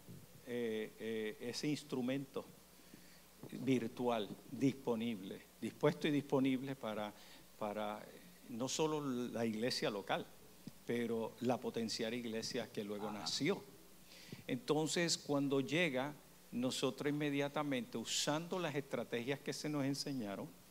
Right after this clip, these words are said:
Speaker 1: lo implementamos. Claro, eh, en el caso mío, pues ya teníamos, habíamos pasado por ese curso y yo llevé ese material a nivel local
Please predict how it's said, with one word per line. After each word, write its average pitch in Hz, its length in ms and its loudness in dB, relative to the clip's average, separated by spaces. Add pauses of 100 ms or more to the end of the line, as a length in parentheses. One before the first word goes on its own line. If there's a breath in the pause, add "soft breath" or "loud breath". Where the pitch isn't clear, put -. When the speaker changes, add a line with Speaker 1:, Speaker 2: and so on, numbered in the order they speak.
(720 loud breath)
Speaker 1:
lo 123 280 6
implementamos. 113 960 2
Claro, 127 220 -2 (160)
eh, 127 180 -8 (300)
en 127 200 -2
el 117 120 -2
caso 143 320 0
mío, 175 340 -4
pues 135 140 -4
ya 131 140 0
teníamos, 143 640 0
habíamos 117 340 -2
pasado 151 540 0
por 123 180 0
ese 131 260 -4
curso 170 380 -4
y 160 140 -6
yo 135 160 0
llevé 147 580 0
ese 131 320 -2
material 135 720 -4
a 139 120 -4
nivel 131 400 0
local 135 480 0